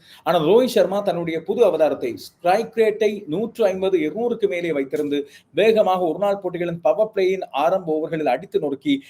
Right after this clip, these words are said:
எதிரணியை தடுமாற வைக்கின்ற ஒரு வழிமுறையை கொண்டு வந்திருக்கின்றார். இப்போது மிகச்சிறப்பாக ஆடி வருகின்ற ரோஹித் சர்மா. அவருடைய ஃபார்ம்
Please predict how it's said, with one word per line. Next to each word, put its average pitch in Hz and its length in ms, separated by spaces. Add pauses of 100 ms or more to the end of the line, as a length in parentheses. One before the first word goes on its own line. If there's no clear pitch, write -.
(160)
எதிரணியை 190 440
தடுமாற 208 440
வைக்கின்ற 170 400
ஒரு 135 100
வழிமுறையை 156 380
கொண்டு 143 280
வந்திருக்கின்றார். 120 360
இப்போது 180 520 (200)
மிகச்சிறப்பாக 165 580
ஆடி 139 140
வருகின்ற 170 420
ரோஹித் 151 60
சர்மா. - 340
அவருடைய 160 540
ஃபார்ம் 247 280